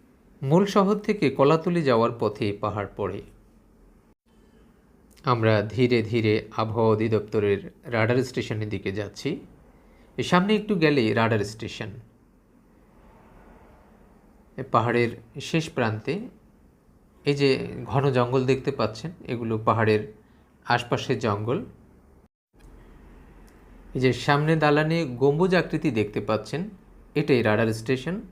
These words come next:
আবহাওয়া অধিদপ্তরের। আর এখান থেকে আপনি পুরো শহর চমৎকারভাবে দেখতে পাবেন। আমি এখন যেখানে দাঁড়িয়ে আছি, আমার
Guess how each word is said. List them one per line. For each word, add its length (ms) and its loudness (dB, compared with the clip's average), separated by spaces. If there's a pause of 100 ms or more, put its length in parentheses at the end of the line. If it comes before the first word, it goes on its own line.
(120)
আবহাওয়া 360 -4
অধিদপ্তরের। 640 -2 (1200)
আর 180 0
এখান 260 2
থেকে 280 2
আপনি 240 0 (120)
পুরো 200 0
শহর 560 0 (220)
চমৎকারভাবে 680 0
দেখতে 320 -2
পাবেন। 360 -2 (1500)
আমি 420 0
এখন 340 2
যেখানে 320 0
দাঁড়িয়ে 360 2
আছি, 380 -4
আমার 200 -2